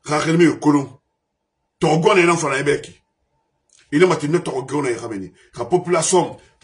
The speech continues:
fareti. Bon, nous, ma population, c'est comme un effort. La population, c'est comme ça, il a un érable, là. Il ne réforme rien, il a un érable, là. Et colon, et colon, transition, moulin,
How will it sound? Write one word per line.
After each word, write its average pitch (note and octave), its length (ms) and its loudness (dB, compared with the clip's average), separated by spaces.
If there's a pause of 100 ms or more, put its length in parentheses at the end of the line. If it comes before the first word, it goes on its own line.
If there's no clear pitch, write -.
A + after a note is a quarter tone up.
(120)
fareti. - 760 -2 (140)
Bon, C3 120 2
nous, D#3+ 120 2
ma C3+ 80 -2
population, D3+ 400 -6
c'est A2+ 100 -10
comme A2 140 -6
un G2+ 80 -8
effort. - 340 -16 (220)
La A#2+ 80 -6
population, E3+ 400 0
c'est A#2+ 80 -10
comme A2+ 80 -8
ça, D3+ 240 -2
il A#2+ 80 -2
a - 20 -2
un A2+ 80 -6
érable, G2 320 -10
là. - 160 -16 (280)
Il E3+ 140 4
ne F3 60 6
réforme D3 460 2
rien, B2+ 120 -4
il D3 140 0
a B2+ 40 -4
un A#2 100 -6
érable, G2+ 340 -10
là. D#2 180 -14 (400)
Et C3+ 100 -6
colon, A3 440 2 (340)
et D3+ 160 6
colon, G#3 240 4
transition, A3 440 4
moulin, E3+ 180 4